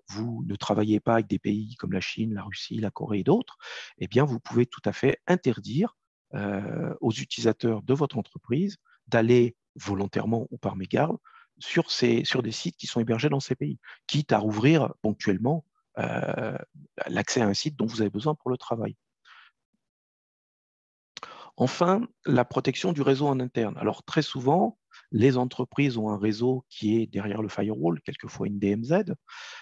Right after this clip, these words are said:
Euh, sur ce réseau, on va retrouver quoi ? Les postes utilisateurs, on va retrouver les serveurs, on va retrouver les systèmes de téléphonie. Alors, euh, téléphonie sur I P, euh, tout le monde sera en téléphonie sur I P d'ici quelques temps.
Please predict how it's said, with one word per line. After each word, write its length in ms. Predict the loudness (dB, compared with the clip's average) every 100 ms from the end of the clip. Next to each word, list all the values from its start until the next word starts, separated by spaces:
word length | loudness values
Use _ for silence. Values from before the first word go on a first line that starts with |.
| -6
Euh, 420 | -2 0 2 0 -2
sur 240 | -4 -4
ce 100 | 0
réseau, 280 | 2 4 2
on 40 |
va 100 | 0
retrouver 420 | -2 -6 -8 -8 -4
quoi ? 160 | 2 4
Les 140 | 4 0
postes 280 | -4 -4 -4
utilisateurs, 720 | -10 -4 -2 -2 0 0 0
on 60 | -6
va 80 | -8
retrouver 640 | -10 -16 -16 -4 -2 -2 -8 _ _ -12
les 100 | -4
serveurs, 520 | -2 0 2 0 -2 _ _ _ -20 -4
on 80 | 2
va 100 | 2
retrouver 500 | 2 0 4 6 6
les 120 | 4
systèmes 380 | 0 0 0 -2 _ _
de 160 | -8 -6
téléphonie. 640 | -2 -2 0 0 0 -2
Alors, 360 | -4 -4 -4 -4
euh, 160 | -6 -6 -6
téléphonie 380 | -6 -6 -6
sur 200 | -6 -6
I 60 | -6
P, 260 | -2 -2 -4 _ -20 _ _ -16
euh, 120 | -16 -10
tout 120 | -2
le 80 | 0
monde 340 | 2 0 -2
sera 480 | -6 -4 -2 -2 -4
en 180 | -6 -8
téléphonie 420 | -6 -8 -4 -4
sur 200 | -4 -6
I 80 | -8
P 220 | -4 -4
d'ici 240 | -6 -14 -8
quelques 320 | -8 -8 -6
temps. 260 | -4 -4